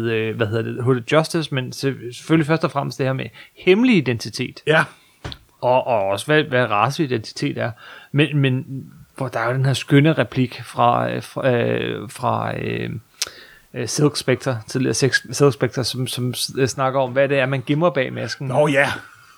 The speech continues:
Speaker 1: Det er jo herligt.
Speaker 2: Nå, men det der, hvad hun siger, øh
Speaker 1: Ja, man, man gemmer sig, øh, fra smerten.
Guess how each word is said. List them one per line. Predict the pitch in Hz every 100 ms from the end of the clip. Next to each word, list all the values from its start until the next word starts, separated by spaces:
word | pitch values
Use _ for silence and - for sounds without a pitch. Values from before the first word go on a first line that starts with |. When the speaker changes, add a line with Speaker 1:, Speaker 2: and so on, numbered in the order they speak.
| _ _ _ - - _ _ -
Speaker 1:
Det | 123
er |
jo | 113 -
herligt. | 120 117 131 - -
Speaker 2:
Nå, | 156
men | 131
det | 175
der, | 175
hvad | 160 156
hun | 160
siger, | - 156 165 160
øh | 135 135 127 113 95 202 - _ _ _ _ _ _ _ _
Speaker 1:
Ja, | 147
man, | 160 170
man | 156 156
gemmer | 156 175 208
sig, | 170 143 139 135
øh, | 131
fra | 123 147
smerten. | - 156 170 202 170